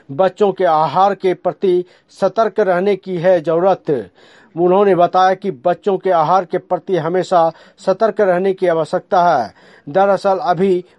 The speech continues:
उनमें तेजी से प्रतिरोधक क्षमता विकसित होती है। यदि इस समय थोड़ा भी सावधान रहे, तो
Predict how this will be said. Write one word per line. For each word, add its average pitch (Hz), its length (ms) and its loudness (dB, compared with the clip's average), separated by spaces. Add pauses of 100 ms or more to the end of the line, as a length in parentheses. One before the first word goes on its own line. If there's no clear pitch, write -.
उनमें 208 380 2
तेजी 196 440 0
से 190 260 2
प्रतिरोधक 185 680 0
क्षमता 170 380 -2
विकसित 175 500 -4
होती 165 260 -4
है। 196 280 4 (300)
यदि 196 240 0
इस 208 340 -2
समय 185 220 2 (140)
थोड़ा 208 340 2
भी 185 180 -2
सावधान 175 640 -2 (360)
रहे, 190 300 0
तो 180 420 -2